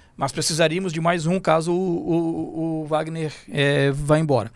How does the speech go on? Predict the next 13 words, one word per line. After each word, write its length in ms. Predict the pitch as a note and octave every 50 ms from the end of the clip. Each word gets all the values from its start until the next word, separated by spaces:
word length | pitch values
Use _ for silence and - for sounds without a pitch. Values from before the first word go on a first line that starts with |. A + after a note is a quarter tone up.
| - - - -
Quem 140 | - A3 A#3+
tá 100 | A3+ -
puxando 340 | - - G3 - G#3 G#3 G#3
essa 180 | F#3 - E3
fila 340 | - - - F#3 G#3+ G3+ F3+
de, 640 | D3+ C#3+ D3+ D3+ D3 C#3+ C#3 C3+ C3 C3 C3 B2+ B2+
de 300 | B2+ C3 C#3 C#3+ C3+ C3+ C3
dispensas 800 | C3+ - - C#3 C#3 C3 C3 - - D3+ D3+ F3 F3 G3+ F#3 F#3
é 140 | F#3+ G3 G#3
o, 400 | A3 A3+ A3+ A3 A3+ A3 G#3 -
o 80 | - F#3+
Diego 220 | F3+ G#3+ A3 G#3+
Felipe. 380 | - - E4+ - - - -